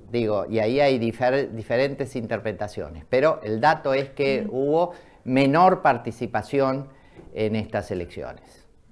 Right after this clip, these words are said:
Speaker 2: Exactamente. Bueno, algo que no, no podemos hacer desde Río Negro en general por la preponderancia de un partido provincial es la proyección a nivel nacional, ¿no?
Speaker 1: No.
Speaker 2: ¿Qué nos dice a nivel nacional?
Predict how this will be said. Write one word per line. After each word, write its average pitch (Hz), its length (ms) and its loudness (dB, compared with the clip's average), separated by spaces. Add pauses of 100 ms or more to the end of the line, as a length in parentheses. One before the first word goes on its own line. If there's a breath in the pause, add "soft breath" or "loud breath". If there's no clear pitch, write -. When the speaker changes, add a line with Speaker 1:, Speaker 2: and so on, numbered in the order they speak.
(420)
Speaker 2:
Exactamente. 113 460 -8
Bueno, 139 300 4
algo 165 380 8
que 151 360 4
no, 160 320 0
no 165 180 -2
podemos 175 240 4
hacer 170 260 0
desde 156 240 4
Río 131 220 -4
Negro 180 500 6
en 131 80 2
general 170 300 0
por 175 420 4
la 110 500 2
preponderancia 120 640 2
de 139 80 -6
un 139 60 -10
partido 131 380 0
provincial 127 600 2 (240 loud breath)
es 160 120 -2
la 156 140 6
proyección 120 500 -2
a 156 60 2
nivel 139 300 -2
nacional, 131 560 0
¿no? 135 100 0
Speaker 1:
No. 156 100 6
Speaker 2:
¿Qué 151 80 6
nos 151 140 0
dice 156 220 0
a 139 40 -6
nivel 127 260 -6
nacional? 113 440 -8